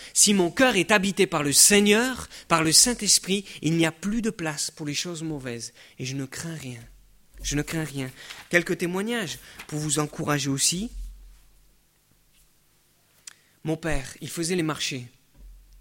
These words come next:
Il faisait les marchés, je termine avec ça. Il faisait les marchés et, et il était là et il avait toujours sa même place.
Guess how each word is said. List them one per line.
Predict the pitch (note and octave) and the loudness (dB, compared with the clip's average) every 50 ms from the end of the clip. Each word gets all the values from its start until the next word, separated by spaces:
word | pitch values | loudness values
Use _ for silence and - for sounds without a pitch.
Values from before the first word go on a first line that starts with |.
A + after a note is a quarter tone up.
| _ _ _ _ _ _ _ _ _ _ _ - | _ _ _ _ _ _ _ _ _ _ _ -16
Il | - - | -14 -12
faisait | - D#3 C3+ C#3+ C#3+ | -8 -6 -4 -4 -4
les | C3+ | -4
marchés, | C3 C3 B2+ - - B2+ | -4 -6 -6 -6 -6 -6
je | - - | -8 -8
termine | E3 D#3+ D#3 D3 C3+ | -8 -8 -8 -8 -8
avec | B2 A2+ A2+ - | -10 -10 -12 -14
ça. | - - A#2 - _ _ _ _ _ _ _ - - - _ _ | -16 -16 -18 -20 _ _ _ _ _ _ _ -20 -20 -20 _ _
Il | - - | -14 -10
faisait | - E3+ F3 E3 F3+ | -8 -6 -4 -4 -2
les | E3 D3+ | -2 -2
marchés | C#3+ C3 C3 - - E3 E3+ F#3 - D3+ C#3+ C3 | -4 -4 -6 -6 -6 -4 -4 -4 -2 -2 -2 -2
et, | B2+ B2+ - - - - - - - _ _ _ _ | -2 -4 -10 -18 -20 -20 -20 -20 -20 _ _ _ _
et | - C3 C3 | -6 -4 -2
il | C3 C3 | -2 -4
était | B2+ - C3+ C3 | -4 -4 -4 -2
là | C#3+ D#3+ F3+ F3+ D#3 B2+ | -2 -2 -2 -2 -2 -2
et | A#2 A2 - - | -2 -4 -4 -4
il | - C3+ | -2 -2
avait | C3 B2+ C#3+ | -2 -2 -2
toujours | C3+ - F#3 F3+ F3+ F#3+ - | -4 -4 -6 -6 -6 -6 -6
sa | - D3+ C3+ | -6 -4 -4
même | C#3+ C#3+ C#3 C3+ | -4 -6 -6 -8
place. | - C3+ B2+ A#2+ - - - - - | -10 -10 -10 -10 -8 -8 -8 -10 -12